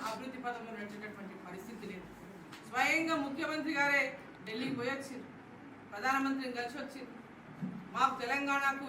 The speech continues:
చాలా కష్టాల్లో ఉన్నాం, అప్పుల పాలైన తెలంగాణ మా చేతిలో పెట్టిండ్రు, బీఆర్ఎస్ పార్టీ మాకు తెలంగాణకు పెద్ద ఎత్తున సహకారం కావాలని" ప్రధానమంత్రిని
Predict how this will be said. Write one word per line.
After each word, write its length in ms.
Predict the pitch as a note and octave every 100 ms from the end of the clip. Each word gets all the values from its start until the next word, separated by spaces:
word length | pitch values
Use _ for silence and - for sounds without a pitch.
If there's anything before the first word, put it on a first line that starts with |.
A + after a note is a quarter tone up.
| A#3+
చాలా 460 | A#3 C4 C#4 C4+ - - - -
కష్టాల్లో 440 | A3+ - C#4+ D4 C#4+
ఉన్నాం, 400 | C4+ C#4 C#4+ C4+ - - - -
అప్పుల 220 | G#3 D4 D4
పాలైన 420 | C#4+ C#4+ C#4 C4
తెలంగాణ 460 | B3+ C4+ C#4+ C#4+ C#4+
మా 200 | C4+ C4 C4
చేతిలో 260 | C4 C4+ C#4+
పెట్టిండ్రు, 600 | C4+ B3+ C#4+ C#4+ D4 - - - - - - - - - - - -
బీఆర్ఎస్ 480 | A#3+ C#4 C#4+ C#4 C4+
పార్టీ 460 | C4+ C#4 D4 C4 - - A#3
మాకు 240 | C4+ C4
తెలంగాణకు 540 | B3+ C#4 C#4+ C#4+ C#4 C4+ B3+
పెద్ద 200 | B3 C#4
ఎత్తున 300 | C4+ C4+ C4
సహకారం 680 | B3 A3+ C4 C4 C4 B3
కావాలని" 360 | A3+ A3+ A3+ A3
ప్రధానమంత్రిని 640 | F#3+ A3+ A3+ A3+ G#3+ G#3